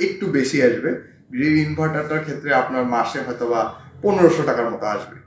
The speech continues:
যদি পুরা মাস আপনারা দশ ঘন্টা কন্টিনিউ চালান। গ্রিটার, গ্রি ডেটন এক্স, আহ, পিইউভি মডেল, আমার পিছনে যেটা আছে এটা এখন এক্স পিইউভি আছে, আমার কাছে এক্স এলএমভিও আছে।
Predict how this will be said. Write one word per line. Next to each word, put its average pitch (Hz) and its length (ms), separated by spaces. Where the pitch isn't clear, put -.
যদি 127 180
পুরা 165 300
মাস 143 300
আপনারা 127 260
দশ 120 280
ঘন্টা 127 240
কন্টিনিউ 113 400
চালান। 107 300
গ্রিটার, 208 680
গ্রি 180 400
ডেটন 196 540
এক্স, - 480
আহ, 277 260
পিইউভি 175 580
মডেল, 143 300
আমার 139 240
পিছনে 151 280
যেটা 160 180
আছে 160 200
এটা 160 120
এখন 147 220
এক্স - 280
পিইউভি 147 300
আছে, 139 180
আমার 143 160
কাছে 156 140
এক্স 147 220
এলএমভিও 139 460
আছে। 127 220